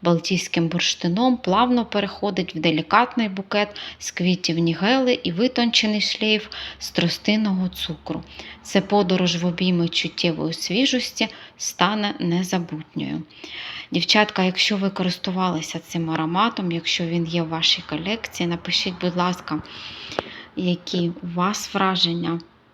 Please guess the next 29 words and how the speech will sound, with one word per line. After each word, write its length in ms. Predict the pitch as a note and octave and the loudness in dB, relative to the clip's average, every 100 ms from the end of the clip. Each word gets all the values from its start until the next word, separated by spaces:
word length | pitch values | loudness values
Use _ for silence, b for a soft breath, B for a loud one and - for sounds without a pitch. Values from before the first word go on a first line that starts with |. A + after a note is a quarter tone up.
| _ _ _ | _ _ _
чи 440 | - - F3 E3+ - - | 0 2 2 0 -4 -6
любите 540 | F3 G#3 A3+ G#3+ G#3+ F#3+ | -2 0 0 -2 -2 -2
ви 120 | F#3 | -2
цей 220 | F#3 F3+ | -2 -2
аромат, 640 | F3 F3+ F3 E3+ F3 F3 | -2 -2 0 0 -2 -2
е, 280 | - F3+ F3+ - F3+ - _ | -4 -2 -2 -4 -6 -8 _
коли 300 | - F#3 F3+ | -2 2 4
його 280 | F3+ E3+ E3 | 4 2 -2
використовуєте, 960 | E3 E3+ D3 E3 - G#3+ A#3 A3+ G#3 F#3 | -6 -6 -4 -6 -4 -2 -2 -2 -2 -2
в 60 | |
яких 420 | F3 F3 - E3+ F3 | -2 -6 -8 -10 -6
випадках. 680 | F3 - E3+ - D#3 - B B B B - | -4 -4 -8 -6 -8 -8 B B B B -6
Дуже 240 | F3 F3+ | -2 -2
буде 260 | F3 F3 E3+ | 0 -2 -2
цікаво 460 | - - F#3+ F3+ | -4 -4 -4 -4
прочитати. 720 | F3 E3 E3 - - - - F3 B B B B B B B | -4 -4 -2 -2 -2 -6 -8 -14 B B B B B B B
Якщо 360 | G#3+ G#3 - B3 | 2 4 4 4
це 200 | - G#3+ | 2 0
відео 360 | G#3+ F3+ F3+ | 2 2 2
вам 240 | E3+ E3+ D#3+ | 2 2 0
було 240 | E3 E3 | -4 -4
корисно, 540 | - F#3+ C#4+ D4 B3 | -2 2 4 2 -2
поставте, 600 | G#3+ F#3+ - F3+ E3+ - - | 0 -2 4 2 2 -8 -8
будь 160 | D3+ | -4
ласка, 360 | D#3 D#3+ - D#3 | -4 -6 -6 -4
лайк, 380 | F3+ A#3 B3 - - | 0 0 0 -6 -10
підпишіться 640 | F3+ - F3 - - F3 | -8 -2 0 0 -2 -4
на 140 | E3 | -4
канал. 480 | E3 E3+ F3 G#3+ A3+ | -4 -4 2 4 2